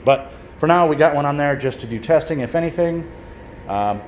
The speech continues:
like I said, I still gotta button up the wiring. I did get my rear mount done.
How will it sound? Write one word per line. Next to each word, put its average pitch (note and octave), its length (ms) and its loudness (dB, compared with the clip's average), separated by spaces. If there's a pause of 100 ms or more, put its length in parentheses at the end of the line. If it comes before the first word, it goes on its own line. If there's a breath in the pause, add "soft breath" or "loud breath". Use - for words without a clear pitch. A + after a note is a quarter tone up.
like A#2+ 140 -4
I A#2+ 60 -8
said, C#3 200 2
I B2+ 40 4
still C3 180 -6
gotta B2 160 2
button B2+ 300 2
up B2 100 -6
the A2 80 -6
wiring. C3 400 -2
I A2 120 -4
did F#3 360 0
get C#3+ 220 -2
my B2 100 -4
rear B2+ 280 -4
mount B2 360 -2
done. A2 320 -6